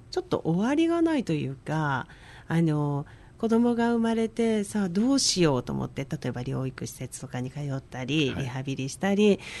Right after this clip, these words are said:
Speaker 1: じゃあ次学校どうしようって、私も学校を作る運動をしたり、で、次に、じゃあ将来もう働く場所なんてないよって言われたから、働く場を作るためのね、運動を一生懸命して。で、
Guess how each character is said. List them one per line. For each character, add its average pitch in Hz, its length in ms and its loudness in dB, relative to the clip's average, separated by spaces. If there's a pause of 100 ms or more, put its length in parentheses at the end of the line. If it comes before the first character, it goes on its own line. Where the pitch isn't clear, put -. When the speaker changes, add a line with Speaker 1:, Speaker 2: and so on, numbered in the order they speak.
(140)
Speaker 1:
じ 262 80 6
ゃ 311 80 10
あ 294 60 6
次 214 260 4
学 175 280 4
校 170 260 2
ど 160 160 4
う 151 60 2
し - 180 -2
よ 123 100 0
う - 40 0
っ - 20 -4
て、 - 100 -4
私 165 300 0
も 143 160 -2 (720)
学 170 220 2
校 147 120 2
を 135 60 4
作 - 240 -2
る 135 100 0
運 135 140 0
動 139 120 -4
を 139 60 -2
し 135 60 -8
た 127 180 -6
り、 131 300 -4
で、 294 100 4
次 311 300 4
に、 214 240 4 (260)
じ - 80 -2
ゃ 185 60 6
あ - 20 4
将 240 240 4
来 135 160 2
も 135 180 0
う - 20 -4
働 240 380 4
く 349 120 8
場 330 120 4
所 330 120 0
な 320 120 4
ん 262 60 0
て 135 100 -2
な 208 180 2
い 440 80 4
よ 143 120 6
っ - 40 -2
て - 80 -12
言 127 100 -4
わ 123 60 -2
れ 123 80 -4
た 135 100 -6
か 127 120 -6
ら、 123 160 -2 (220)
働 170 420 6
く 165 140 2
場 160 240 4
を 151 80 2
作 - 220 -4
る 135 100 -4
た 135 140 -2
め 131 120 -4
の - 140 -4
ね、 302 120 4 (180)
運 165 180 2
動 135 120 -2
を 135 40 0
一 131 80 -4
生 147 140 -4
懸 131 220 -6
命 113 180 -6
し - 60 -14
て。 120 280 -6 (380)
で、 339 180 4